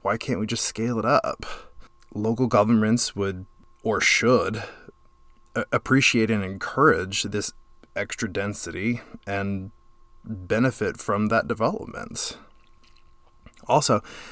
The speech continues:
stadiums are a huge cultural investment that can benefit a surrounding neighborhood if that neighborhood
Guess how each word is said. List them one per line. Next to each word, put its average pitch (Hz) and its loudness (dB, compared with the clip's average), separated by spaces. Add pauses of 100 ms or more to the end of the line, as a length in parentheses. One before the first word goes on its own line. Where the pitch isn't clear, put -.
(360)
stadiums 147 4
are 123 8
a 113 2
huge 123 2
cultural 127 0
investment 110 0
that - -2
can 101 -4 (160)
benefit 123 0
a 104 -4
surrounding 107 0
neighborhood 107 0 (600)
if 117 -4
that - 4
neighborhood 104 -2